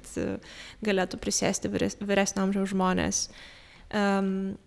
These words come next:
metro kiekvienam vagone yra specialios sėdynės būtent vyresnio amžiaus žmonėms, kur niekas kitas nesėdi, net jeigu nėra vyresnio amžiaus žmonių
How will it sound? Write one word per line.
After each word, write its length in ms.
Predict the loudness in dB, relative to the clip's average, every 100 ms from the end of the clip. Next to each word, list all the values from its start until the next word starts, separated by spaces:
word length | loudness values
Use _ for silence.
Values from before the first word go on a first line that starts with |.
| -20 -12 -12 -12 -12 -4
metro 920 | 0 -2 -2 2 6 8 6 4 2
kiekvienam 480 | -4 -8 -2 0 2
vagone 460 | 0 4 4 4 4
yra 220 | 4 2
specialios 840 | 0 -2 0 2 4 4 4 4 2
sėdynės 600 | 0 0 2 2 2 2
būtent 380 | 0 -2 0 2
vyresnio 400 | 2 2 0 0
amžiaus 320 | 0 2 0 0
žmonėms, 460 | 0 2 2 0 -2
kur 140 | -4 0
niekas 400 | 0 2 0 -2
kitas 360 | -2 0 -2
nesėdi, 640 | 0 -2 2 2 4 2 0 -4 -16 -20 -20 -20 -20 _
net 240 | 0 0 2
jeigu 300 | 0 2 4
nėra 320 | 8 8 8
vyresnio 400 | 8 8 6 6
amžiaus 320 | 4 6 6
žmonių 440 | 4 2 4 2